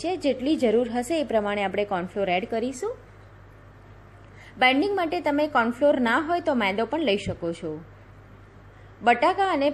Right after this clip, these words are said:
પનીરને મેદાની સાથે કે કોર્નફ્લોરની સાથે તમારે એકદમ જ સરસ રીતે મિક્સ કરવાનું છે. એકદમ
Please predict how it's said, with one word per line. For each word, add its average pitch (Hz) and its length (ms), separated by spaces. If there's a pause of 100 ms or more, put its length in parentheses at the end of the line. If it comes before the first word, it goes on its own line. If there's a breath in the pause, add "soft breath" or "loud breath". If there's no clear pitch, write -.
પનીરને 294 420 (100)
મેદાની 247 420
સાથે - 920 (440)
કે 262 180
કોર્નફ્લોરની 302 580
સાથે 254 220 (120)
તમારે 220 300 (160)
એકદમ 240 320
જ - 180
સરસ 254 380
રીતે 226 220 (100)
મિક્સ 214 260
કરવાનું 254 460
છે. 370 180
એકદમ 220 320